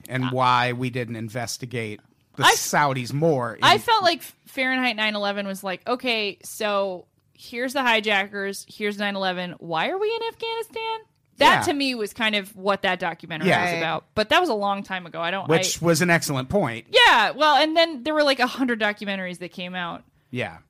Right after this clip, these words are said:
Speaker 2: Which, not to say it's not a good point, but it, it was fairly obvious. And I think that is more journalist. So there's, like, journalism, conspiracy theorists, and then truthers. That to me is
Speaker 1: Right.
Speaker 2: the hierarchy of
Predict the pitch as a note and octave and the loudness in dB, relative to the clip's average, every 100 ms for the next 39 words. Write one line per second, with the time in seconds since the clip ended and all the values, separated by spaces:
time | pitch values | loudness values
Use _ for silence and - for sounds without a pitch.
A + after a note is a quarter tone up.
0 | _ - C#4 C#4+ F4 D4 E4+ D4 C4 A#3 | _ -6 -4 0 0 2 4 4 4 0
1 | G#3+ G3 - C4+ A3 E3+ G3+ G3 - G3+ | -2 -6 -4 -2 0 -2 -4 -6 -4 -6
2 | F#3 F#3 - G3+ F#3 F3 E3+ - _ _ | -4 -8 -6 -6 -4 -6 -8 -12 _ _
3 | _ _ G3 G3+ E3+ E3+ - B3 C#4+ D#4+ | _ _ 2 4 2 -6 0 4 4 2
4 | C#4 C4 F4 F#4 C4+ C4 B3 G3 B3 C#4 | 2 4 6 4 2 2 0 -2 2 2
5 | C4 G#3+ F3+ B3 B3 B3 A3+ G#3 C#4 F#4 | 2 0 -4 -2 0 0 -2 0 0 2
6 | F#4+ F#4 F4+ F4 D#4+ C#4 A3+ C4 C#4 D#4 | 0 2 0 -2 -4 -6 -4 -4 -4 -4
7 | C#4 C4+ C4 C4 C4 - - G#3+ G3+ - | -8 -4 0 0 0 -4 -6 -4 -4 -8
8 | F#3+ - - - G#3+ G#3 C4 A#3 G#3+ B2+ | -10 -10 -12 -2 0 0 -2 0 4 4
9 | G2+ A#3+ A3+ G#3 G3+ G3 F#3+ F3+ F3+ F3 | 4 4 4 4 2 -2 -8 -4 -6 -6